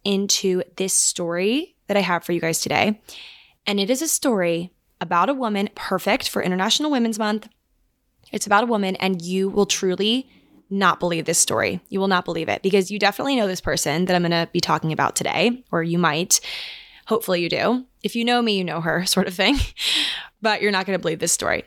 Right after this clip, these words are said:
So let's just get into it. I'm gonna start out by posing a question, and maybe by the end of this question, you will know who I'm talking about. Maybe not. It's kinda like a little game. So here we go. How did a girl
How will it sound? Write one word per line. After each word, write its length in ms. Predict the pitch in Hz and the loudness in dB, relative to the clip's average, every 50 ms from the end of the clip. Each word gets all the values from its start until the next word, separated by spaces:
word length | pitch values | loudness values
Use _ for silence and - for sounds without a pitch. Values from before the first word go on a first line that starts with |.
| _ - | _ -6
So 400 | - - 220 196 185 185 - - | -2 0 0 2 2 0 -2 -2
let's 360 | - 202 214 226 220 220 - - | -2 0 2 2 2 2 0 -2
just 160 | 214 - - | -4 -2 -2
get 100 | 190 170 | 0 -2
into 240 | 165 147 - 170 135 | 0 -2 -2 -2 -4
it. 140 | 113 - - | -4 -4 -2
I'm 80 | 202 | -2
gonna 140 | 208 214 214 | 0 0 0
start 260 | - - 240 220 226 | 0 0 0 2 2
out 340 | 233 208 180 160 160 - _ - | 2 2 2 0 0 -4 _ -2
by 100 | 185 185 | -2 -2
posing 380 | 180 - 214 208 180 185 180 170 | 0 0 0 0 0 0 -2 -4
a 20 | |
question, 640 | - - 180 170 - - - 233 247 277 311 330 - _ _ _ _ - - | -2 -2 -2 0 0 0 0 2 2 0 -2 -4 -8 _ _ _ _ -8 -2
and 180 | - 190 190 | -2 0 0
maybe 240 | 185 180 180 170 196 | 0 0 0 0 0
by 160 | 185 190 180 | 0 0 0
the 160 | 175 185 175 - | 0 0 -2 -2
end 180 | 160 165 170 | -2 -2 0
of 100 | 190 196 | 2 2
this 140 | 233 240 - | 2 0 0
question, 560 | - - 277 269 - - - 330 330 339 330 | 2 0 2 2 2 0 0 0 2 2 2
you 140 | 269 220 196 | 2 2 2
will 80 | 185 185 | 0 0
know 320 | 185 175 175 170 170 180 | 0 2 2 2 2 2
who 120 | 180 185 | 0 -2
I'm 120 | 170 - 170 | -4 -6 -6
talking 340 | - - 165 160 - 202 214 | -2 -2 -2 0 0 -2 -2
about. 320 | 214 233 254 277 277 - | 0 2 2 2 2 0
Maybe 240 | 190 175 175 175 175 | 0 -2 0 0 -2
not. 340 | 165 165 165 170 208 277 - | -2 0 2 4 4 4 2
It's 100 | - - | -2 -2
kinda 160 | - 196 185 | -2 0 0
like 120 | 180 180 | 0 0
a 40 | 190 | 2
little 140 | 175 170 170 | 2 0 0
game. 500 | - - 190 175 170 185 196 240 294 339 330 - - - - - - - - - - - - | 0 0 0 0 2 2 2 2 2 0 -2 -4 -8 -8 -8 -8 -8 -10 -12 -16 -18 -18 -12
So 300 | - - - 226 214 208 | -8 -2 2 2 2 2
here 160 | 214 254 262 | 2 0 0
we 100 | 254 294 | 0 2
go. 300 | 302 349 302 - - - - _ _ _ _ | 2 2 2 2 0 -4 -12 _ _ _ _
How 540 | - - - 247 254 269 294 339 381 403 - - - | -8 -4 -2 2 2 4 4 4 4 2 0 -2 -4
did 160 | - 277 294 | -2 -2 -2
a 40 | 294 | -2
girl 560 | - 220 196 175 165 165 165 165 175 185 - | 0 0 2 2 2 2 2 0 0 -2 -8